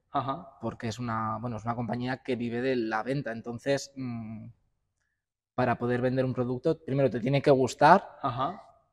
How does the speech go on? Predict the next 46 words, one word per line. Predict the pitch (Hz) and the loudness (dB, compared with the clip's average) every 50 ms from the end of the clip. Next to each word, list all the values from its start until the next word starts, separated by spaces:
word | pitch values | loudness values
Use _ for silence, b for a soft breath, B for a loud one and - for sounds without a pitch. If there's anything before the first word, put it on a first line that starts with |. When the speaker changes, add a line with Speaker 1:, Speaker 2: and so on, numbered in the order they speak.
| _ _ _ | _ _ _
Speaker 2:
y, | 185 170 151 147 143 139 135 131 131 - - | 4 6 6 6 6 4 2 2 0 -2 -4
y | 139 120 | -6 -2
tienes | - 131 123 127 120 - | 0 0 0 0 0 0
que | - 143 135 117 | 2 2 2 4
saber | - - 127 127 127 | 4 2 4 4 4
aplicar | - - - 127 - - 123 127 123 | 4 2 0 -2 0 0 0 0 2
la | 135 135 127 120 | 4 4 4 4
venta | 127 127 135 151 151 | 4 4 6 6 6
en | 151 | 6
ese | 143 - 139 | 4 2 0
producto. | - - 120 143 123 - _ - 120 117 - | 0 -2 -2 -2 -4 -4 _ -12 -12 -10 -8
Speaker 1:
Ajá. | - 135 120 123 131 165 - b b b b b b b b _ | -6 -6 -6 -6 -6 -8 -10 b b b b b b b b _
Em, | - 135 135 123 120 117 113 113 110 107 107 104 - _ _ - | -4 -2 -2 0 -2 -2 -2 -4 -4 -6 -6 -8 -10 _ _ -12
y | 120 113 | -8 -6
una, | 123 143 151 139 - | -4 -4 -4 -4 -6
otra, | 139 139 156 165 151 139 - - | -4 -2 0 2 2 2 0 -2
otra | 127 127 151 143 | -2 0 0 0
cosa | - - - 143 | 0 0 -2 -2
que | - 131 113 | -2 -4 -4
se | - 123 117 | -4 -6 -6
me, | 113 110 107 104 104 98 92 | -6 -6 -8 -8 -8 -8 -10
que | - - | -12 -14
se | - - 113 | -14 -12 -12
me | 107 | -10
pasa | - - - - 123 | -8 -6 -6 -6 -6
por | - 120 | -6 -4
la | 117 107 101 | -4 -4 -2
cabeza, | 101 95 98 101 - - 156 - | -2 -4 -4 -4 -6 -6 -6 -6
sobre | - 117 104 98 | -8 -10 -12 -10
todo | 90 - 107 113 110 | -10 -8 -8 -8 -6
cuando | - 123 113 104 101 | -6 -6 -6 -8 -10
pienso | - 110 107 107 - - - 113 107 | -12 -12 -12 -12 -10 -10 -8 -8 -6
en, | 104 101 101 101 98 95 92 82 - | -6 -8 -8 -10 -12 -12 -14 -14 -16
en | 104 101 98 | -16 -16 -14
las | 98 - | -14 -16
personas, | - - - - 110 117 113 98 | -16 -18 -16 -12 -10 -8 -8 -8
¿no? | 101 117 113 | -8 -8 -6
que | 107 | -8
estáis, | 98 - - 107 101 101 101 98 95 92 - _ _ | -8 -6 -4 -4 -2 -2 -4 -6 -8 -10 -14 _ _
que | - 95 | -20 -18
estáis | - - 101 98 95 | -14 -12 -10 -10 -8
de | 110 | -6
cara | 101 104 101 98 | -4 -2 -2 -2
al | 98 92 | -4 -6
público, | - 110 104 110 127 120 - 165 170 b b b b b b b _ - | -8 -8 -6 -6 -4 -2 -2 -4 -4 b b b b b b b _ -4
es | 143 139 127 - - - - - _ | -2 -2 -2 -2 -6 -10 -14 -16 _